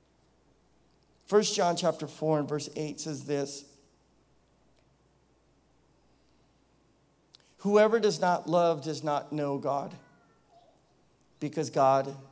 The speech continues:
is love." And this is how God showed his love amongst us.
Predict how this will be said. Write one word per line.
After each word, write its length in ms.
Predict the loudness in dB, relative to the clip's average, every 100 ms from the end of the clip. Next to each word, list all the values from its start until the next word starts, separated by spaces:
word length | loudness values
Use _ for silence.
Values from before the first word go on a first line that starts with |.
| _ _ -8
is 600 | -4 -2 -4 -8 -12 -18 -8
love." 520 | -4 -4 -6 -14 -20 _ _ _ _ _ -20 -20 -20 _ _ _ _ _ _ _ _ _ _ -2
And 100 | 2
this 200 | 4 2
is 100 | 0
how 200 | 4 4
God 280 | 6 4 4
showed 320 | 0 -2 -2
his 240 | -4 -6 0
love 220 | 0 0
amongst 500 | -2 0 0 -4 -10
us. 340 | -12 -14 -18